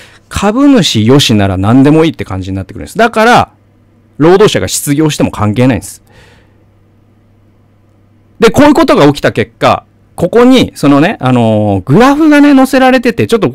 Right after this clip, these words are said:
ここではちょっと皆さんにグ-、グラフをお見せできないんだけど、どういうグラフかというと、その、七十年代以降、実は、その、企業の、えっと、労働生産性って上がり続けてるんですよ。ずっと。この五十年、トレンドとして。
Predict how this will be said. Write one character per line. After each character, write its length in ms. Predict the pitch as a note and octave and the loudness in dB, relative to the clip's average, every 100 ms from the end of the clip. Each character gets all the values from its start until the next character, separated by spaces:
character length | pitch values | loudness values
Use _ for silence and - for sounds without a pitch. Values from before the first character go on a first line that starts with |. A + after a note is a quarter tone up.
| - - - - | -8 -10 -10 -8
こ 140 | - G#3+ | -4 0
こ 80 | |
で 80 | B3+ | 2
は 80 | G3+ | 2
ち 80 | D#3 | 0
ょ 20 | |
っ 20 | |
と 100 | C#3 | 2
皆 160 | C3 D#3+ | 2 2
さ 80 | A#2 | 0
ん 80 | |
に 60 | G#2+ | -2
グ-、 120 | B2+ D3 C#3 | -4 -4 -2
グ 160 | C#3+ | 0
ラ 140 | F#3 G3 | 2 2
フ 100 | G#3+ | 4
を 40 | |
お 80 | C#3 | 4
見 120 | G3+ | 2
せ 140 | A3+ B3 | 2 -2
で 160 | A#3 | -2
き 140 | A3+ B3+ | -2 -2
な 140 | F3+ | 0
い 40 | G2 | -2
ん 60 | |
だ 80 | F#2 | -6
け 100 | G2 | -6
ど、 80 | G2+ | -4
ど 140 | G#3+ | 0
う 80 | D#4 | 2
い 60 | E3 | 2
う 40 | |
グ 80 | A#2 | 2
ラ 140 | A#2+ | 0
フ 40 | - | 0
か 140 | C3 | -6
と 80 | G2 | -6
い 60 | |
う 40 | E2+ | -6
と、 280 | - A#2 - - - - - | 0 0 -2 -10 -8 -10 -8
そ 140 | - | 0
の、 320 | C3 A#2 G#2+ F#2+ _ _ _ _ _ _ _ | 2 4 2 -2 _ _ _ _ _ _ _
七 340 | D3 E3+ A#3+ C4+ | 0 2 4 4
十 240 | C4+ C#4+ | 4 4
年 200 | C#4+ C#4+ | 4 2
代 200 | C4 B3+ | 2 2
以 60 | B3 | 0
降、 260 | B2+ A2+ | 0 0
実 240 | G#2+ D#3+ G3 | -2 -4 0
は、 300 | D3+ C3 F#2+ | 2 2 0
そ 120 | B2+ | -2
の、 120 | A#2+ - _ | -4 -6 _
企 240 | - D4 F#4 | -4 0 0
業 220 | D#3+ G2 | 0 -2
の、 280 | A#2 A2+ - _ _ - _ - | -2 -2 -6 _ _ -20 _ -10
え 200 | A2+ G#2 | -8 -6
っ 20 | |
と、 460 | - G2+ F#2+ F#2 _ - - - - | -4 -4 -4 -8 _ -20 -20 -18 -2
労 260 | G#3 D4+ | 0 2
働 180 | D#4 D#4 | 0 0
生 180 | D#4+ D4 | 0 0
産 220 | D4 C#4 | 2 0
性 180 | C4+ C#4+ | 0 -4
っ 20 | |
て 320 | B3+ A3+ B2+ - _ - | -2 -2 -2 -6 _ -4
上 140 | A#3 | 0
が 120 | C#4+ | 2
り 120 | C4 | 0
続 200 | - C#4+ C#4+ | 0 0 0
け 120 | F3+ | 0
て 100 | C3 | -2
る 60 | |
ん 40 | G2 | -2
で 40 | |
す 60 | G2 | -6
よ。 60 | |
ず 140 | F#2 B2 | -2 -2
っ 40 | |
と。 280 | A2+ - C3 | 0 0 0
こ 140 | C3 | 2
の 140 | C#3+ D#3 | 2 4
五 140 | E3+ | 2
十 180 | E3 E3+ | 2 2
年、 260 | G#2 G#2+ A2 | 2 0 -2
ト 180 | - A2+ | -2 0
レ 120 | B2 | 2
ン 80 | B2 | 0
ド 100 | A#2+ | -2
と 120 | G#2+ | -6
し 120 | - | -4
て。 200 | C3+ | -4